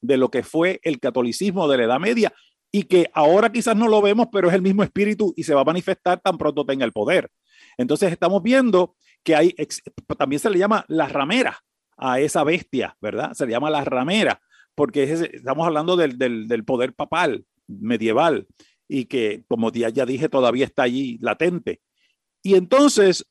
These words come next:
están las hijas de la ramera, que son todas estas iglesias protestantes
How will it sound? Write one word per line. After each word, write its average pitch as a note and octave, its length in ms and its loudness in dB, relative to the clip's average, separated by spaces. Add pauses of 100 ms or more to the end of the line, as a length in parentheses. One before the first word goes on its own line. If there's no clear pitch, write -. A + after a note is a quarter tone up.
(260)
están F3+ 340 -2
las G3+ 240 -2
hijas A#3 480 0
de F3 140 2
la E3+ 260 0
ramera, E3 580 0
que D#3+ 100 -6
son G#3 200 -2
todas A3+ 340 4
estas G#3+ 220 -4
iglesias F#3+ 380 -2
protestantes E3 800 -6